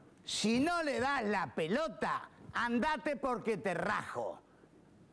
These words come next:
Me-, eh, Tevez, eh, eh, Lavezzi, Higuaín,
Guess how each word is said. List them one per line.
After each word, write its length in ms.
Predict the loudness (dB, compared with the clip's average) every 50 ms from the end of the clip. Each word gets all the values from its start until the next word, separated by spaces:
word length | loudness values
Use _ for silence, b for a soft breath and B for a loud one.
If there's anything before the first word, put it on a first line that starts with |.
| -20 -20 -20 -20 -16 -16 -16 -4 0
Me-, 280 | 0 2 2 2 0 0
eh, 840 | 0 2 2 2 2 2 2 2 2 2 2 2 2 0 0 -2 -2 -2
Tevez, 720 | -2 0 0 0 0 0 0 0 0 0 0 0 0 -2 B B B B B -6
eh, 1040 | -2 0 2 2 2 2 2 2 2 2 4 4 2 2 2 2 2 2 2 0 2
eh, 20 | 2
Lavezzi, 1080 | 2 2 2 0 0 0 0 0 -2 -2 -2 -2 0 0 2 2 0 0 -2 -4 B B B B B
Higuaín, 1120 | 0 0 0 2 2 2 2 2 2 2 2 2 4 4 4 4 4 4 4 2 2 0